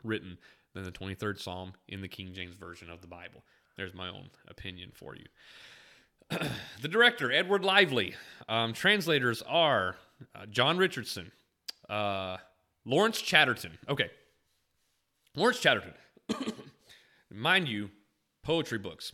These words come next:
the Song of Solomon. So Chatterton was a great preacher of his day. Once,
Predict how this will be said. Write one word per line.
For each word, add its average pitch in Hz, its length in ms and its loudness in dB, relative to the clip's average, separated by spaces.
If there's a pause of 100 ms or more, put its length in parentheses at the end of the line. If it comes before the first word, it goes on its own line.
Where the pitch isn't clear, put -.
(160)
the 95 100 -16
Song 117 220 -8
of 123 60 -10
Solomon. 90 320 -8 (1040)
So 147 120 -10
Chatterton 240 360 10
was 165 140 4
a 139 40 -2
great 170 260 4
preacher 151 280 0
of 135 60 2
his 110 140 -2
day. 95 260 -4 (380)
Once, 170 420 0